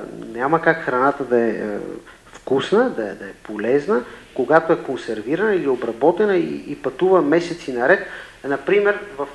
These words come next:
с кафето, което коментирахме, аз се запознах, има сега един, а, чичо, който пече кафе в, а, тука в Лозенец, а, сурово кафе пече и мели, и много, а, добри. Същото нещо го е правил в Нова Зеландия.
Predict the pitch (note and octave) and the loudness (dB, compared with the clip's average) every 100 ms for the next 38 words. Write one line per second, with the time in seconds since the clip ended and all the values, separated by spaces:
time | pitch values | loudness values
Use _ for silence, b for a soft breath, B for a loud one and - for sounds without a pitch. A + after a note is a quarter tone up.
0 | - - - - - - F3 F3 D3 - | -14 -16 -14 -14 -12 0 0 0 -4 -6
1 | - - - C#3 C3 - A#2+ A#2 C3+ B2 | -6 -4 2 2 2 -4 -4 -4 -4 -4
2 | A#2+ F#3+ D3+ D3+ - A#2 - A#2+ A#2+ - | -2 0 2 0 -2 -14 -12 -12 -12 -12
3 | B2 C3+ C3+ C3 A#2+ A#2+ A#2+ B2 A#2 - | -4 -4 -4 -8 -10 -8 -6 -6 -8 -10
4 | B2+ B2 C3 A#2+ A2+ A2 G#2+ B B B | -8 -6 -6 -4 -4 -4 -8 B B B
5 | B - - - C3 - E3 B B B | B -20 -10 -8 -6 -6 -6 B B B
6 | - D3 D3 C#3 - B2 D3 C#3+ C3 - | 4 6 6 2 -2 0 0 0 -2 0
7 | C#3+ C#3 B2+ - B2+ A#2+ A#2 A2+ - C3 | 0 2 -2 -4 -2 -2 -2 -6 -8 -8
8 | C3 A#2 G#2+ - B2 C3+ C3 B2+ F#3 - | -4 -4 -6 0 2 2 2 -2 -2 -6
9 | - D3 D3 D3 C#3+ C3+ C#3+ D#3 D3 - | -8 -4 -2 -2 -2 4 8 10 10 4
10 | B2 C3 B2+ A2 - D3+ D3 A#2+ B2 E3+ | 0 0 0 -2 0 0 2 2 4 4
11 | G#3+ G#3+ G#3 F3 F3+ E3+ D#3 D3 D3+ D3 | 4 2 0 -2 -2 -2 -2 2 4 6
12 | C#3 C3 B2 B2 E3 A3 - A3 G#3 D#3 | 6 4 2 4 4 4 2 2 2 4
13 | F3+ F3+ G3+ E3+ D#3+ F3 F3 E3+ D#3 C#3 | 4 4 2 2 4 4 4 2 4 4
14 | A#2+ G#2+ G2 E2+ | 2 0 -2 -8